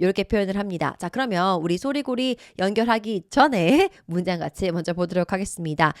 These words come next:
그들은 같이 같은 면을 소리내며 먹고 있다. 그럼 누가 뭐 하고 있어요? 그들은 둘 다 소리내며 먹고 있다.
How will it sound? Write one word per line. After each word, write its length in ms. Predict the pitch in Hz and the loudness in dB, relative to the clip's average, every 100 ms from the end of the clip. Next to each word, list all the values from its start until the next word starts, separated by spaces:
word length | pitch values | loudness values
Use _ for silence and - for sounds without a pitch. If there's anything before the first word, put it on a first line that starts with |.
| - - | -16 -12
그들은 600 | - 277 370 302 320 202 151 | 0 4 4 4 4 2 -2
같이 680 | - 202 - - - 294 311 | 0 0 0 -6 -4 0 -2
같은 500 | - 185 - - 277 | -2 -4 -4 -4 -2
면을 420 | 208 160 202 285 370 - | 0 2 2 0 0 -8
소리내며 460 | - 370 415 370 320 | -4 0 2 2 2
먹고 280 | 202 - 202 | 2 2 -2
있다. 260 | - 175 | 2 0
그럼 180 | 170 185 | 0 -4
누가 300 | 226 294 349 | -2 2 2
뭐 180 | 220 214 | 4 2
하고 220 | 254 233 | 2 2
있어요? 300 | 180 165 156 | -4 -2 -2
그들은 540 | - 214 196 - 294 175 | -2 -2 0 -2 -4 -6
둘 180 | - 226 220 | -2 0 2
다 360 | 156 185 196 - - - | 2 4 2 -2 -16 -20
소리내며 680 | - 359 381 415 370 294 349 | 0 4 6 4 2 2 2
먹고 420 | 220 175 - 285 | 0 -2 0 0
있다. 920 | 175 _ 160 170 254 254 196 165 156 | 0 _ 4 6 6 6 4 4 2